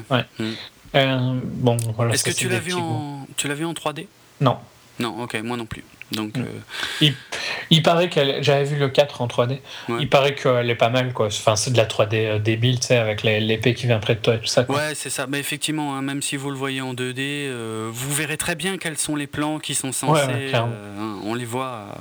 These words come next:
Speaker 2: à, à fond la caisse.
Speaker 1: C'est, c'est de la trois D basique, euh.
Speaker 2: Ouais, ouais.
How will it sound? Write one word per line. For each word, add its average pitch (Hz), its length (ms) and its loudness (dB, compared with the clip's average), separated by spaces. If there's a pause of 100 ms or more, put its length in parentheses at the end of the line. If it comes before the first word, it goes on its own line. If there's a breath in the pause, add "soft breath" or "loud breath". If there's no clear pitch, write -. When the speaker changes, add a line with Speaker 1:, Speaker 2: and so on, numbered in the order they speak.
(120)
Speaker 2:
à, 131 60 -2
à - 20 -2
fond - 260 -6
la 123 120 -6
caisse. - 280 -10 (1000 loud breath)
Speaker 1:
C'est, 131 280 4
c'est 135 140 4
de 131 60 4
la 123 100 6
trois 127 200 4
D 120 140 0
basique, 120 460 2
euh. 107 160 0 (420)
Speaker 2:
Ouais, 123 140 0
ouais. 107 160 -10